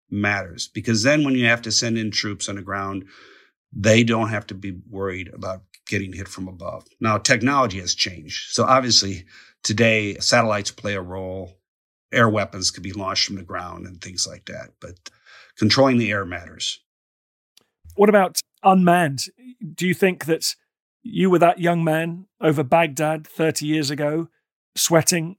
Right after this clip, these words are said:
Speaker 2: Do you think you'll be one of the last generations of bomber pilot in that position? How soon will we be switching, do you think, to exclusively drones?
Speaker 1: I think it'll be a while. It's coming.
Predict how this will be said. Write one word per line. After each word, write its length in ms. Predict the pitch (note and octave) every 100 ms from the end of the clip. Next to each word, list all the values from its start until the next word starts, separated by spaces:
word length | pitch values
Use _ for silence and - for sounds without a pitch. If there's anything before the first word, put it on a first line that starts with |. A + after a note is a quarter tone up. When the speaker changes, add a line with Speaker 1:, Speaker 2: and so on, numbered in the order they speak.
| _ _ -
Speaker 2:
Do 60 |
you 60 | F#3+
think 180 | G3+ G3+
you'll 120 | F3+
be 100 | F3+
one 120 | E3+
of 60 | E3
the 60 |
last 280 | E3 F3+ -
generations 680 | E3+ D#3 D#3 E3+ - D#3 D3
of 320 | - D#3+ B2
bomber 240 | E3 D#3
pilot 360 | - E3 D#3 -
in 140 | F3
that 200 | D#3+ -
position? 560 | - C3 D#3+ - C#3 A2 - - _ _
How 160 | - F#3
soon 300 | - G3+ E3+
will 120 | D#3+
we 100 | D#3
be 40 |
switching, 460 | C3+ F#3 - D#3+ C#3
do 100 | D#3+
you 40 |
think, 200 | C3+ D3+
to 180 | - C#3 -
exclusively 600 | C#3 - E3 D3 C#3 C3
drones? 480 | C#3+ C3+ B2 G#2 - _ _ -
Speaker 1:
I 100 | B2
think 160 | C#3 D3+
it'll 120 | C#3
be 120 | B2+
a 60 | B2
while. 580 | G#2+ A2 A2+ A2+ A#2 _ _ _ _
It's 160 | - A2+
coming. 400 | - C3+ C#3+ D#3+